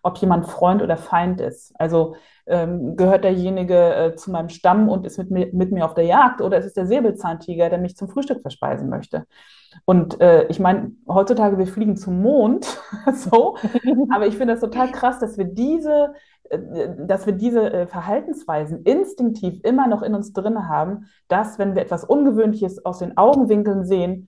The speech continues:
Speaker 1: dass wir sofort hingucken müssen und das versuchen, in irgendeine Schublade zu stecken,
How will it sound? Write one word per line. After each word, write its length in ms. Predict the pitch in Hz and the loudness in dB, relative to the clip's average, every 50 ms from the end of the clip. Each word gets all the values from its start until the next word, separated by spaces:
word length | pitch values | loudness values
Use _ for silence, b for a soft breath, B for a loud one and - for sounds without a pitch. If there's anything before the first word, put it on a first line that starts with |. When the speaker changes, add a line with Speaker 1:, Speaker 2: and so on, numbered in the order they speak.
| _ _ | _ _
Speaker 1:
dass 120 | - 170 - | -12 -8 -6
wir 80 | 185 | -2
sofort 300 | 175 190 185 190 214 214 | -2 -2 0 0 -2 0
hingucken 360 | 214 214 214 214 190 170 156 147 | 0 -2 -2 -2 -4 -6 -6 -6
müssen 180 | 147 147 156 | -6 -6 -6
und 120 | - 156 165 | -4 -4 -4
das 140 | 160 - | -4 -4
versuchen, 680 | - - 180 175 185 240 302 330 - 233 196 180 185 B B B B B | -4 -4 -2 0 2 2 2 2 2 0 0 -2 -2 B B B B B
in 140 | - 190 202 | -2 0 4
irgendeine 640 | - 214 247 254 247 226 - 185 185 185 196 180 180 | 6 6 6 6 4 2 2 2 2 2 2 -2 -4
Schublade 560 | - - 302 294 - 220 202 190 190 190 - | -6 -8 -8 -4 0 2 2 2 0 -6 -12
zu 320 | _ - 190 185 185 - - | _ -8 -8 -8 -8 -12 -18
stecken, 880 | - - - - - - _ _ - 180 185 185 202 196 196 190 B | -20 -20 -20 -20 -20 -20 _ _ -2 -2 0 0 -4 -6 -6 -8 B